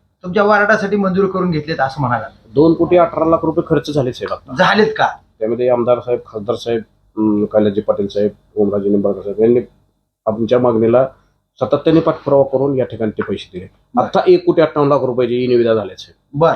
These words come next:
Speaker 1: बरं.
Speaker 2: सगळ्या रस्त्याच्या, आमच्या इकडल्या भागातल्या, अजून राहिलेल्या रस्त्यांच्या. आणि मग जो भाग होता म्हणजे गालिप नगर, मिल्ली कॉलनी, अं,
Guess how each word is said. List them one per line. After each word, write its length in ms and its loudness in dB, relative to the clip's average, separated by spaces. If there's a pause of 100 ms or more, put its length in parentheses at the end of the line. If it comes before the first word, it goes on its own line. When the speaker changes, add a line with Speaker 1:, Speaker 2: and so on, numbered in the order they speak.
Speaker 1:
बरं. 380 -6
Speaker 2:
सगळ्या 180 4
रस्त्याच्या, 360 0
आमच्या 200 0
इकडल्या 220 2
भागातल्या, 360 -2
अजून 300 0
राहिलेल्या 320 2
रस्त्यांच्या. 400 -2 (760)
आणि 140 4
मग 220 4 (180)
जो 100 4
भाग 220 2
होता 380 2 (320)
म्हणजे 440 2 (160)
गालिप 240 2
नगर, 420 2
मिल्ली 240 0
कॉलनी, 420 2 (640)
अं, 680 2